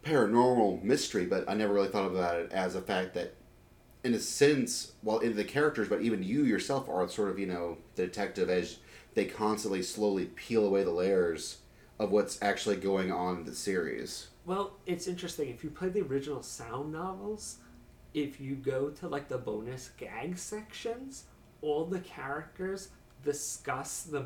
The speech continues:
Speaker 2: mysteries going on, and if you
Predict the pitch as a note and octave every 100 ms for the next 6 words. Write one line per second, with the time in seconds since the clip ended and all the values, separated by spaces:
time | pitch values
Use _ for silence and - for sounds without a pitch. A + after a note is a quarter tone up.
0 | A2+ B2 - F3 E3+ F#3 F3+ F#3 F3+ F3+
1 | F3+ G3 G#3 G#3+ - - - C#3 C3 C3
2 | C3 C3 - - C#3+ - C#3